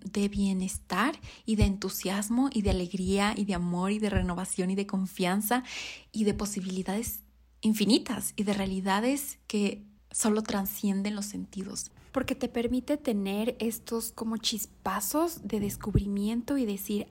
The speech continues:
"Ah, esta persona no dice esto, esta persona no hace esto". En automático te das cuenta qué energías alimenta.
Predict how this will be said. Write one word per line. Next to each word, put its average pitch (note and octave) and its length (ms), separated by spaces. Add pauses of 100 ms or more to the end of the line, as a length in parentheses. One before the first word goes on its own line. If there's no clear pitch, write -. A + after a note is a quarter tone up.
"Ah, G#3 320
esta - 280
persona A3 800
no G#3 260
dice G3+ 420
esto, - 300 (360)
esta G3 300
persona G3+ 760
no A3 360
hace G#3 400
esto". - 320 (120)
En A3+ 120
automático A3 600
te A3 120
das G3 240
cuenta G3+ 480
qué A3 120
energías G#3 540
alimenta. G3 560